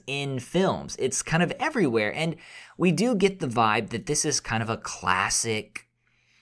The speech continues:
this is a classic shoot 'em up picture. Now, to give Chandor credit,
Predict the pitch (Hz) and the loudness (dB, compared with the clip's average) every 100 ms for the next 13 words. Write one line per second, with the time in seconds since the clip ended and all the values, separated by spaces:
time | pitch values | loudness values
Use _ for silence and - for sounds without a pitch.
0 | _ - 165 196 156 135 - 110 113 117 | _ -4 0 0 0 -4 -4 2 2 2
1 | - 113 - - 117 104 95 85 76 - | 0 -2 -4 -2 -2 -2 -4 -6 -6 -4
2 | 180 - - - _ _ _ _ - 165 | -2 -2 -6 -12 _ _ _ _ -2 2
3 | 233 143 - _ _ _ - _ - 165 | 4 4 -2 _ _ _ -20 _ 0 2
4 | 131 127 185 247 240 - - _ _ _ | 2 4 6 6 2 -8 -16 _ _ _
5 | _ - - 175 139 113 - - 247 233 | _ -2 4 4 4 0 0 2 2 2
6 | 62 - | -2 -8